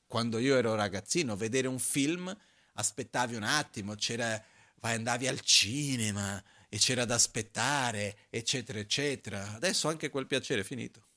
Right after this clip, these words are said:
più o meno, eh? Perché uno ha tutto subito lì, però c'è uno stimolo continuo,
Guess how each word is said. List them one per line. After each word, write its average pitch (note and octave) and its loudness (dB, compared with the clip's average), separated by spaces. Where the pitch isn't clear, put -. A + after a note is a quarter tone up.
più - -8
o E2+ -6
meno, F2+ -6
eh? G2+ -4
Perché - -8
uno A2 -2
ha A2 -4
tutto - -12
subito A2 -4
lì, C3+ -2
però D3 2
c'è - 2
uno C#3 0
stimolo G#3 0
continuo, G#3 -4